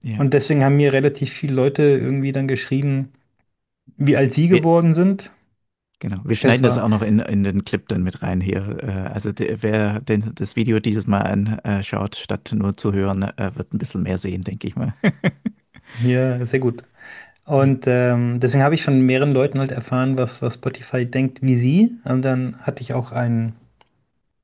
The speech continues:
Speaker 2: ich sag's jetzt mal, nicht einen Wettbewerb, aber hab halt geschrieben, was so das Maximalalter war. Und das Maximalalter war tatsächlich neunzig, wurde jemand geschätzt.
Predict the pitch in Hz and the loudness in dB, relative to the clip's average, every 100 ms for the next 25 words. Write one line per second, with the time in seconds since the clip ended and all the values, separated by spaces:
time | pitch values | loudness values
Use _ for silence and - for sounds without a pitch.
0 | _ - - - - 113 113 110 110 110 | _ -20 -18 -16 -6 -4 0 2 2 0
1 | 113 110 110 110 139 120 113 110 110 113 | -2 -2 -2 0 2 4 2 2 0 2
2 | 110 107 - - - _ 120 113 127 120 | 2 0 -8 -20 -20 _ -6 -4 -4 -4
3 | 113 123 120 131 123 117 - 123 - 123 | -2 0 0 0 0 0 0 -2 0 2
4 | 123 156 143 165 151 143 143 139 - 127 | 2 2 0 -2 -2 0 -2 -2 -6 -8
5 | - 123 127 120 123 123 123 120 110 113 | -2 0 0 0 2 2 -2 -2 -2 0
6 | 117 117 131 - 220 - - _ _ _ | 2 4 4 2 0 0 -18 _ _ _
7 | _ _ _ _ _ 139 147 147 143 151 | _ _ _ _ _ -2 2 2 2 0
8 | 151 - - 170 180 - - - | 0 -2 -2 -2 -2 -10 -20 -20